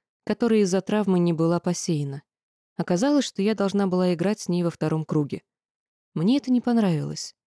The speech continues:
Неважно, каковы твои успехи и как легко тебе всё даётся на корте.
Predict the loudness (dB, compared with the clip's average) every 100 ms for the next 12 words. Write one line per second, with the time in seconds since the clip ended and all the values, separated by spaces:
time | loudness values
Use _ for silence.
0 | _ _ _ 0 2 2 0 -2 -2 0
1 | 0 2 2 0 -2 -2 -2 -2 -4 -2
2 | -4 -2 -4 -2 -4 -2 -2 -2 -2 -2
3 | -4 -4 -2 -4 -4 -10